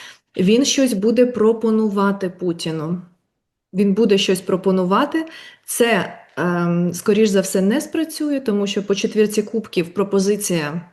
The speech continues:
не буде прийнята. І тоді, і тоді починається якийсь новий етап. Подивися, дурень. Трамп зробить таке щось неочікуване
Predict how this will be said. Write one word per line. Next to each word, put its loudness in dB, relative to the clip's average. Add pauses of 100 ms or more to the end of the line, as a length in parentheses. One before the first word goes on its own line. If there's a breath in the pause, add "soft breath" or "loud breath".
(160)
не 2
буде 0
прийнята. -2 (540 loud breath)
І 4
тоді, 2 (520)
і -2
тоді 2 (520)
починається 2
якийсь 2
новий 0
етап. -6 (300)
Подивися, -4
дурень. 2 (1200 loud breath)
Трамп 2
зробить 4
таке 0
щось -2
неочікуване -2